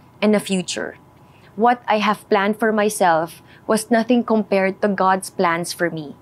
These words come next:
Sa pagkilala ko sa Diyos at sa pagsuko ko sa Kanyang plano, hinayaan Niyang maranasan ko ang higit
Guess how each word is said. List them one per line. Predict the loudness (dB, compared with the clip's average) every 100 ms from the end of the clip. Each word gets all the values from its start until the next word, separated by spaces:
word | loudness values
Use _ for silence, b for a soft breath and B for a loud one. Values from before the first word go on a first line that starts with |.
| -20 B B
Sa | -4 -2
pagkilala | -2 0 2 2 2 0
ko | -2
sa | -2
Diyos | 0 2 2 0
at | -4 -4
sa | -2
pagsuko | -2 -4 0 0 2 0
ko | 2 -2
sa | -2
Kanyang | -2 -2 -2 0
plano, | 0 0 -2 -4 -6 B B B
hinayaan | 2 4 2 0 0 0
Niyang | 0
maranasan | 0 0 0 0 0 -2 2
ko | 2 2
ang | 2
higit | 0 0